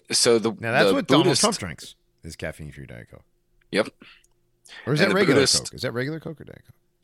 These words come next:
Speaker 1: No, no, that's, uh, caffeine-free diet.
Speaker 2: Diet Coke, it is diet. Okay, so it's, so much like, much like Donald Trump, Elon Musk likes the Diet Coke.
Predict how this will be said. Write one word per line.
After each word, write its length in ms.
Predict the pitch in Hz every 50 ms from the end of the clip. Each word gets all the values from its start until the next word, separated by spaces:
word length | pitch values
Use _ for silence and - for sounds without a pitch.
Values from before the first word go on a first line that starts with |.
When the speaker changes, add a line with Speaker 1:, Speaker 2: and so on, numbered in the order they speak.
| _
Speaker 1:
No, 360 | - 117 113 104 95 87 85
no, 260 | 85 87 92 87 80 82
that's, 380 | 95 101 101 - - - - - -
uh, 160 | 92 82 80
caffeine-free 520 | - - 87 90 - 92 90 85 - 76 73
diet. 180 | 78 71 60 -
Speaker 2:
Diet 160 | 92 - - -
Coke, 160 | - - -
it 60 | - 92
is 100 | 110 -
diet. 200 | - 52 - -
Okay, 180 | - - 71 71
so 220 | - - 80 87
it's, 180 | 113 120 - -
so 220 | - 127 143 165 170
much 320 | 165 160 180 - - -
like, 320 | 226 247 247 240 - - - - - - - - - - -
much 300 | 107 139 185 - - 190
like 180 | 208 208 196
Donald 300 | - 165 165 180 175 165
Trump, 260 | - - 196 170 151
Elon 420 | - - 110 117 120 123 135 135 127
Musk 400 | 123 131 143 139 - - - - -
likes 380 | - 92 98 98 101 98 - -
the 160 | - 110 107
Diet 280 | 90 98 98 110 110 -
Coke. 180 | - 120 117